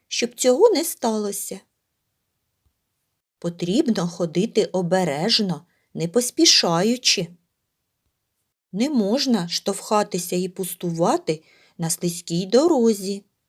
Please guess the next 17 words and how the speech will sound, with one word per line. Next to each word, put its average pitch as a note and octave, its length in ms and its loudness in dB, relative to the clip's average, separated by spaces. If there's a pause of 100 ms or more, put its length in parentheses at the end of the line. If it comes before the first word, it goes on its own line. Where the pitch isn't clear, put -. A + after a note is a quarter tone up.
(1200)
Слід G#3 540 -4
носити F#3 580 -2
взуття D#3+ 720 -8 (300)
з D3 100 -12
неслизькою E3+ 1040 -2
ребристою C#3+ 840 -6
підошвою. F#3 960 -4 (720)
Люди G3 580 2 (220)
намагаються F4 720 2
боротися D#4+ 680 4
з D#3 80 -4
ожеледицею. E3 920 -4 (440)
Як G#4 320 4
вони D3+ 260 -6
це F#3 220 0
роблять? C#3+ 640 -8 (1300)
Так, E3+ 680 -4